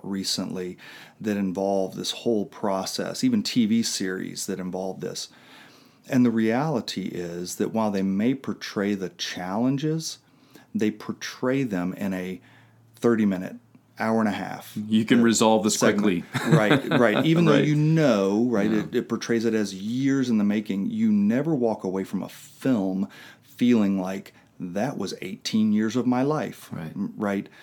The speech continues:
Speaker 1: Um, and so even in those environments, while I think they do a really good job and attempt to portray the challenges,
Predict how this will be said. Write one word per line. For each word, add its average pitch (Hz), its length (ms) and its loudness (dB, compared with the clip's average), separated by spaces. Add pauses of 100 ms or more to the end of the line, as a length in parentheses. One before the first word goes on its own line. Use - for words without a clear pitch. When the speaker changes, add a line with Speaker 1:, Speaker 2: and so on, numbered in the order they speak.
(220)
Speaker 1:
Um, 101 260 0
and 107 140 -2
so - 200 -2
even 170 300 0
in 123 100 6
those 107 220 2
environments, 95 800 -2
while 98 200 -2
I 90 100 -6
think 139 200 -4
they 101 80 -2
do 98 180 -4
a 95 40 -2
really 113 220 0
good 98 160 -4
job 90 300 -6
and 95 100 -6
attempt 120 380 -4
to - 40 -20
portray 92 320 -8
the 82 100 -10
challenges, 92 920 -6